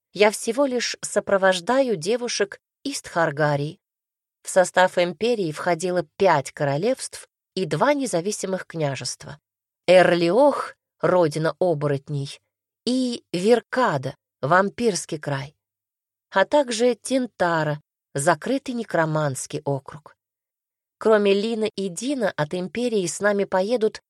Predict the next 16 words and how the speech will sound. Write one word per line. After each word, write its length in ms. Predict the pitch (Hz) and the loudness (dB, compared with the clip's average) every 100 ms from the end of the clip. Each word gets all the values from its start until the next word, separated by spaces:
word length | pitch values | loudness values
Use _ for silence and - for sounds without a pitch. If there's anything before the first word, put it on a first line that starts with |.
| _ | _
три 400 | 202 233 277 262 - | 4 6 2 -4 -8
настоящих 1000 | 196 220 - 202 196 202 196 156 - 156 | -6 -6 -4 -4 -2 -2 -2 -2 -8 -8
принцессы. 840 | 160 160 151 - 127 - - 143 _ _ _ _ _ | -8 -8 -8 -8 -8 -10 -12 -16 _ _ _ _ _
Они 440 | - 196 220 226 220 | 0 0 2 -2 -4
вне 400 | 165 185 254 269 | -4 -2 0 0
банды 560 | 165 160 143 131 139 - _ _ - | 0 -2 -2 -2 -4 -4 _ _ -6
и 80 | 170 | 2
должны 380 | 196 202 226 | 2 2 -2
прибыть 340 | 208 214 220 214 | -2 -2 -2 -4
отдельно. 540 | 226 208 240 156 143 _ _ _ _ _ _ _ | -6 -4 -4 -4 -12 _ _ _ _ _ _ _
Но 120 | 170 | -2
формально 680 | 165 180 190 247 226 160 143 _ _ _ | 2 2 2 -2 -2 -4 -6 _ _ _
я 180 | 151 190 | -2 0
обязана 540 | 175 180 226 214 196 | 0 -2 -2 0 -2
следить, 420 | - 185 170 233 | -2 -6 -6 -6
чтобы 360 | - - 170 | -8 -6 -4